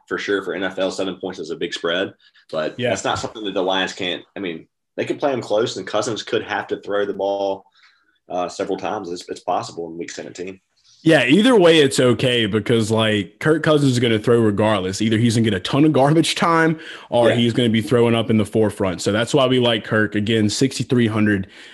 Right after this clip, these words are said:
Speaker 2: against Detroit over on DraftKings. Um, let's go into running backs. We'll talk a little bit more about the, uh, the Sam, Sammy D, Sam Darnold pairing.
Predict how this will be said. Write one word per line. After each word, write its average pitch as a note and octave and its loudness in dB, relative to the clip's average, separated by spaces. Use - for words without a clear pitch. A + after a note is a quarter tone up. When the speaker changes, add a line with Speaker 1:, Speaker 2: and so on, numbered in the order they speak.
Speaker 2:
against G#2 -2
Detroit G2 -2
over G2+ 0
on G2 0
DraftKings. F2+ -6
Um, G2+ 0
let's - -14
go D#3+ 4
into D#3+ 4
running B2 2
backs. G#2+ -2
We'll A2+ -6
talk C#3 0
a - 4
little B2+ 2
bit A#2+ 2
more A#2 4
about G#2+ 0
the, A2 0
uh, G2+ 0
the G2 -2
Sam, A#2+ 2
Sammy B2+ 2
D, A#2 2
Sam A#2 2
Darnold A#2+ 2
pairing. G#2+ 0